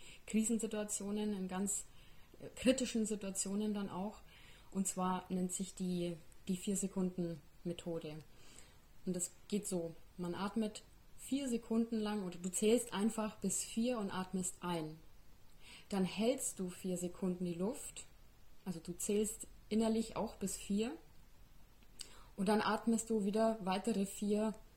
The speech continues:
Takte aus. Und dann hältst du auch diese Leere in dir. Vier Takte,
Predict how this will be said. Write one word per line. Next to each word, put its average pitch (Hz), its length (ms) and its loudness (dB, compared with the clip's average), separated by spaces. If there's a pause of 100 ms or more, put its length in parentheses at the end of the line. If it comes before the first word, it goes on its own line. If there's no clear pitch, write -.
(360)
Takte - 500 0
aus. 156 500 -2 (480)
Und 185 100 -2
dann 185 100 4
hältst 220 300 4
du - 100 -2
auch 185 220 0
diese 208 240 0
Leere 202 480 6
in 165 180 -2
dir. 156 220 -6 (800)
Vier 190 420 2 (220)
Takte, 170 460 -4